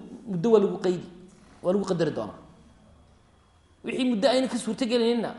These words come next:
camal baa lagu qadari doonaa. Laakiin labada ma la jamcinaya? Maya. Labada, labada la jamcin maayo. La isku geyn maayo. Oo odhan maayo qof, mathalan, "Maryahan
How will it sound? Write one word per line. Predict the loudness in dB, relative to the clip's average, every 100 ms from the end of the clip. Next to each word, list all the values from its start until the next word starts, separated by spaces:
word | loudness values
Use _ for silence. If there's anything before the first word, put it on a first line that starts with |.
| -16 -20 -20 -20 -8
camal | 0 0 0
baa | -4 -8
lagu | -10 -14
qadari | -18 -20
doonaa. | -20 -20 -20 -20 _ _ _ _ _ _ _ -2
Laakiin | 2 4
labada | 6 6 4
ma |
la | 2
jamcinaya? | 0 -2 -2 -2
Maya. | -4 -6 -14 -20 -20 _ _ _ _ _ _ -6
Labada, | -2 -2 -4 -6
labada | -4 -2 0
la | -2
jamcin | -8 -10 -10
maayo. | -12 -18 -20 _ _ _
La | -12
isku | -8 -4
geyn | -2 -2
maayo. | -6 -12 -20 -20 -20 _ _ _ _ _ _ -2
Oo | 4 6
odhan | 6
maayo | 4 2
qof, | 2 0 -2
mathalan, | -4 -2 -2 -6 -12 -20 -20 _ _ -2
"Maryahan | 2 4 4 0